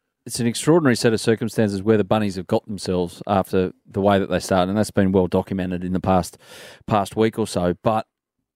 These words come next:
for it to get to this, and this, you get the feeling that Jason Demetriou has been calling for his, he's trying to been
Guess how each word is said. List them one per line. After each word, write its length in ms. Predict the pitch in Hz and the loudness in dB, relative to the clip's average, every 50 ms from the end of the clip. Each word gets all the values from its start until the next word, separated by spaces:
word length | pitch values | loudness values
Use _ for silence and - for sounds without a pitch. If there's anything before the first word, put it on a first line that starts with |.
| _ _ _ _ _ _ _ - | _ _ _ _ _ _ _ -14
for 200 | - - 131 127 | 0 2 2 2
it 120 | - _ | 4 _
to 160 | - 135 120 - - - | 0 -2 -2 -2 -2 -2
get 200 | 160 170 - _ | -2 -2 -2 _
to 100 | - 139 | -8 -4
this, 360 | 123 120 127 123 110 - - - | 2 4 4 4 4 2 -2 -4
and 180 | - 117 117 139 | 0 2 4 4
this, 260 | 165 - - - - - _ _ _ _ _ | 4 2 0 -4 -8 -14 _ _ _ _ _
you 200 | - 135 123 117 | -6 -4 0 2
get 120 | 147 170 | 2 0
the 60 | 190 | 0
feeling 260 | - - 143 131 123 113 | 0 0 2 2 2 0
that 120 | 110 101 | -2 -2
Jason 360 | - - 113 113 104 - 110 101 | 0 2 2 2 2 0 0 0
Demetriou 420 | 110 101 101 104 104 - - 104 | 2 2 4 2 2 2 0 0
has 120 | 101 95 | 0 2
been 220 | 95 - 104 101 92 | 2 0 0 0 -2
calling 460 | - - - 117 113 117 113 107 104 | -2 0 2 4 4 4 4 2 0
for 380 | - - - 107 104 101 98 95 | -2 0 2 4 4 4 2 2
his, 240 | - 104 101 - - _ _ _ _ _ _ _ _ _ _ _ _ - _ _ _ _ | 0 0 0 -2 -8 _ _ _ _ _ _ _ _ _ _ _ _ -20 _ _ _ _
he's 120 | - 110 - | -12 -10 -2
trying 220 | - 156 170 151 | 0 2 2 2
to 40 | 123 | 0
been 320 | 110 113 113 110 104 92 | 0 0 0 0 -2 -4